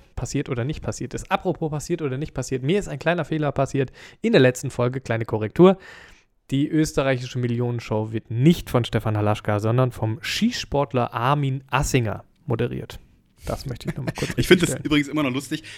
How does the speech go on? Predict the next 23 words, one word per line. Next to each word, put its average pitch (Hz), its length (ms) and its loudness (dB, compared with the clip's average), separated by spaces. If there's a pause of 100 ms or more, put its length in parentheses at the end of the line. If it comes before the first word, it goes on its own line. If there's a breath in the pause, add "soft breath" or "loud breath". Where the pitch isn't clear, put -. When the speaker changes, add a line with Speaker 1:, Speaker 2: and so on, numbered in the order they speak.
(200 loud breath)
Speaker 2:
Es - 80 -6
hat - 140 -2
ja 147 60 6
in 131 200 4
Österreich 135 360 6
immer 123 120 0
so 117 80 0
ein 110 40 0
bisschen 131 200 -2
was 104 140 0
Putziges, - 500 -2
wie 123 100 -2
die 123 120 -2
ihre, 113 360 4
ihre 110 240 0
Sachen 113 360 4
nennen 110 240 6
im 104 80 -2
Vergleich 110 420 4
zu 117 140 0
anderen 117 260 2
Ländern. 104 380 2
Also, 101 300 -2